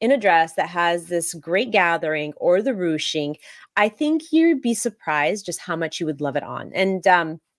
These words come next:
we're seeing it in dresses like you see in this black dress, uh, that is in the photograph on the screen. We're seeing it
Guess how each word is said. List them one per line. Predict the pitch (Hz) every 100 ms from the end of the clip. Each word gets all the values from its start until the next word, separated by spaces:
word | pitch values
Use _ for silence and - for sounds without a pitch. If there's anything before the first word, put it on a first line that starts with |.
| _ _ _ - -
we're | 190
seeing | - 320
it | 302
in |
dresses | 226 220 220
like | 190 185
you |
see | 196
in | 185
this | 165
black | 240 220 220
dress, | 220 196 - - - - -
uh, | 190 180 165 170 165
that | 165 160 -
is | 156
in | 160
the | 151
photograph | 156 226 226 202 208 196 196 - -
on | 170 160
the |
screen. | 156 - 240 220 170
We're | 175
seeing | 170 - 254 240
it | 220